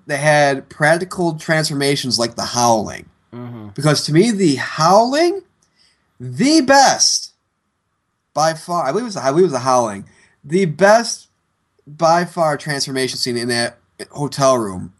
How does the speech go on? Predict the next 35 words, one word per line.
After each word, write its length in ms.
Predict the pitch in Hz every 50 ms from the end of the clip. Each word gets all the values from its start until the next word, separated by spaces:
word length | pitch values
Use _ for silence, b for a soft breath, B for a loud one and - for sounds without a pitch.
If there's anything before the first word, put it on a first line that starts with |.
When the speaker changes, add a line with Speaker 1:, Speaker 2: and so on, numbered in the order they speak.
| _ -
Speaker 1:
It 80 | 135
was 100 | 147 143
just 220 | 135 147 - - - _ _ _ _ _ _ _ _
i-, 40 | 127 - _
i-, 100 | 143 151 - -
insane. 420 | 160 151 139 - - 156 139 113
It 80 | 104 117
was 140 | 156 180 170
The 40 | 156
Howling 260 | 147 156 165 170 151
or 60 | 131
American 340 | 127 127 135 143 143 135 127
Werewolf 220 | 127 127 127 117
in 80 | 117 101
Par-, 260 | - - 117 120 -
in, 220 | - 110 107 110 - _ -
in 180 | 110 113 110
London. 420 | 113 117 117 110 98 85 82 80 B B B B B B B _
Um, 560 | 104 113 117 117 113 107 104 104 98 - _ _ _ _ - - _ _
but 400 | 131 139 151 151 147 147 - - _ _ _ -
it, 140 | 185 - - 202
it 40 | 208
was 120 | 208 202
just 200 | 214 190 - -
fantastic 560 | - 190 185 175 170 175 175 165 151 - -
and 100 | 123 117
phenomenal. 460 | - 127 131 131 123 117 101 92 85 - -
I 120 | 92 110
loved 400 | 110 113 117 123 123 120 101 95
it. 120 | - - - _ -
I 60 | 101
really, 420 | 110 113 117 123 135 135 131 127
really 220 | 120 120 117 110 110
loved 300 | 107 110 104 98 95 90
it. 160 | 80 -